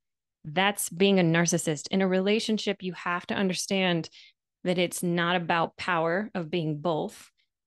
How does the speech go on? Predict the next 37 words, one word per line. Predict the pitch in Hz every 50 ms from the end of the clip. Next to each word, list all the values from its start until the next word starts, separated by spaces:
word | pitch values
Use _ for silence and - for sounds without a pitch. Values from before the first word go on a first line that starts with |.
| _ -
It | 190 190 185
is | 180 165
about | 180 160 156 - 175 180 180 - -
choosing | - - 196 190 185 175 180 170 160 151 - - - _ _ _ -
what | 165 160 165 196 220 - - -
makes | 190 185 190 190 190 185 - -
my | 175 175 170
nervous | 170 165 170 170 165 170 165
system | - 160 156 - - 156 147
feel | - - 151 143
better | 143 - 151 147 151 160 185 240 277 - _ _ _ _ _
so | - - - 170
you're | 170 170 170
either | 170 175 170 160 160
cherished | - - - 208 220 240 269 277 - - - - - _ -
or | 185
you're | 185 185 180 170
respected. | 160 160 156 - - 180 170 151 - 151 147 -
And | 147 147
it's | 151 143 -
ninety | 170 165 170 175 185
percent | 185 - 185 - - 196 185
of | 175
the | 175
time | 170 - - 180 175
you're | 175 170
in | 165 165
that | 160 156 -
energy | - 165 156 160 156
frequency. | 151 - 151 143 - 156 151 - - 156 151
Now, | 160 180 202 170 - 147 - - - - - - _ -
there's | 185 180 165
gonna | 160 180 180 175
be | 170 175 170
some | - - 175 165 160 151 - -
moving | 185 175 175 160 160 156
about, | 156 147 156 151 151 151 165 -